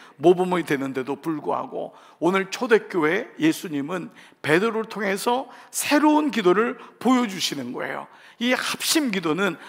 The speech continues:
함께 모여 기도하는 거잖아요. 이것은 그 당시에는 없었던 기도였어요. 바리새인들은 다 독자적이었어요. 서기관들도 다 독자적인 사람들이에요. 그러니까 유대인들이 함께 이렇게 기도하는 것은 사실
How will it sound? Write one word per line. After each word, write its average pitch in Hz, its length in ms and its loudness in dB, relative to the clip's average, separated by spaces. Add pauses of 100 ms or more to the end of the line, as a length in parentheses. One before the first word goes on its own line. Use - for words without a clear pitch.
(100)
함께 - 580 2
모여 233 260 4
기도하는 147 460 0
거잖아요. - 480 -10 (420)
이것은 233 400 -2
그 208 120 2
당시에는 185 560 2
없었던 202 600 2
기도였어요. - 600 -10 (420)
바리새인들은 165 760 2
다 151 100 0
독자적이었어요. 143 1040 -4 (340)
서기관들도 165 720 0
다 160 160 -6
독자적인 156 640 -2
사람들이에요. - 720 -10 (320)
그러니까 254 320 -2
유대인들이 190 680 -2
함께 - 720 -2
이렇게 240 280 -2
기도하는 196 480 0
것은 151 380 -8
사실 220 560 -4